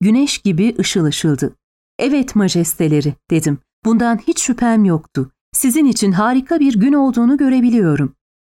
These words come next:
"Bugün benim için yeni bir hayat başlıyor." dedi yumuşacık bir sesle. "Evli bir kadın olarak prensi yanında,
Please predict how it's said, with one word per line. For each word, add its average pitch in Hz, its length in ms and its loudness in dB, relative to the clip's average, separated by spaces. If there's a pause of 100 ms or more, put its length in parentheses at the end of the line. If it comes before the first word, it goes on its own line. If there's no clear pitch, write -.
(520)
"Bugün 226 420 0 (140)
benim 247 280 2
için 226 260 0
yeni 208 240 2
bir 254 120 2
hayat 226 400 -2
başlıyor." 156 600 -2
dedi 147 300 -2 (240)
yumuşacık 160 500 -2
bir 147 100 0
sesle. 139 500 -4 (540)
"Evli 294 300 0
bir 285 200 0
kadın 226 280 0
olarak 160 480 0 (220)
prensi 226 440 -2
yanında, 170 560 0